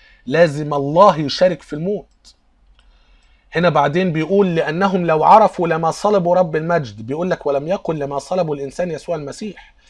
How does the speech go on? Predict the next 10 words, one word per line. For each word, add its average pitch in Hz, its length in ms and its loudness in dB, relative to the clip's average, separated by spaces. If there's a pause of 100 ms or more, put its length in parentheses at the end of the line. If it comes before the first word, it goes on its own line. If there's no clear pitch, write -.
(340)
إن 180 280 0
تعبير 165 340 0
رب 170 300 0
المجد 151 600 -2
هنا 202 240 4
يدل 175 440 0
دلالة 175 360 0
أكيدة 180 300 -4
عن 165 120 -4
وحدة 175 320 -8